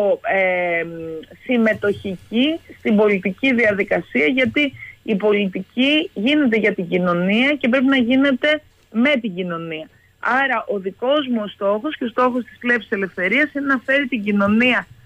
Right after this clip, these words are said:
στο επίκεντρο και στο προσκήνιο. Να σταματήσει δηλαδή αυτή η πε-, περιθωριοποίηση της κοινωνίας από το πολιτικό προσωπικό. Αυτό θα κάνει η Πλεύση Ελευθερίας.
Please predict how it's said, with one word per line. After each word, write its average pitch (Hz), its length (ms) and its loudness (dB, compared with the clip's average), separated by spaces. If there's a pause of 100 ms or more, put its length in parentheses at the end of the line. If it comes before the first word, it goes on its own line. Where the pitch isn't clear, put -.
(240)
στο 202 120 -4
επίκεντρο 226 960 0
και 277 120 -8
στο 254 160 -2
προσκήνιο. 202 760 -4 (280)
Να 196 560 2
σταματήσει 214 840 -6
δηλαδή 196 560 -4
αυτή 190 240 -6
η 233 100 -4
πε-, 202 360 -12 (100)
περιθωριοποίηση 202 1160 -2
της 180 220 -10
κοινωνίας 180 680 0 (340)
από 226 320 -2
το 220 100 -2
πολιτικό 208 480 -4
προσωπικό. 220 680 -2 (340)
Αυτό 285 560 0
θα 202 120 -2
κάνει 180 360 -2
η - 20 -6
Πλεύση 170 400 -2
Ελευθερίας. 165 760 0